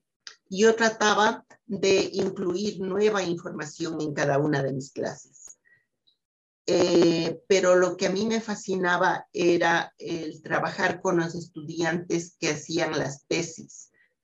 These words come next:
porque había la licenciatura primero en ciencias de la educación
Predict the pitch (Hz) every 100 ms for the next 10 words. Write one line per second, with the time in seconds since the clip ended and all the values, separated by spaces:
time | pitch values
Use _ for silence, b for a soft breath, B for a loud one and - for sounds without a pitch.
0 | _ - - - 175 165 - 165 165 175
1 | 175 160 156 147 170 - 175 - 170 175
2 | 196 190 170 147 151 156 165 170 160 147
3 | 165 165 165 156 151 151 147 147 - -
4 | 185 175 175